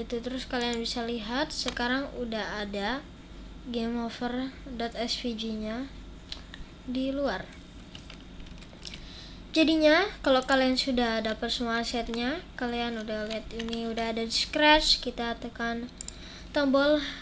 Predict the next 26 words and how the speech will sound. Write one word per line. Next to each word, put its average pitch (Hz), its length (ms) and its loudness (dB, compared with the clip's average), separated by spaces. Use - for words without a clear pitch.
create 311 480 6
untuk 220 320 -6
create 247 400 2
new 240 320 2
project. - 480 -8
Ini 247 240 -4
lagi 220 320 -2
creating 214 480 -6
project. 220 480 0
Kalian 247 240 4
bisa 226 160 -2
lihat. 233 320 -2
Jadinya 349 480 6
step 320 320 6
pertama 294 480 4
kita 240 240 0
delete 226 320 0
dulu 233 160 4
Scratch 226 400 0
cat-nya 226 400 -4
karena 202 240 -6
kita 226 320 -10
nggak 220 160 -6
butuh 233 160 -6
Scratch 247 400 -2
cat-nya. 233 560 -4